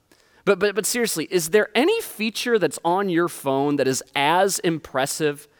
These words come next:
a-, as literally just a little tiny seed that was created by God?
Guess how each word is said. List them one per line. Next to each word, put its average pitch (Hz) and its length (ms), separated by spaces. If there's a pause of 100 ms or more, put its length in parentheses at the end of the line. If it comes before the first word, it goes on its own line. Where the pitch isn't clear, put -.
(200)
a-, 165 160
as 156 160
literally 175 400
just 160 260
a - 60
little 165 400
tiny 160 540
seed 139 600
that - 120
was 139 160
created 127 480
by 120 160
God? 113 380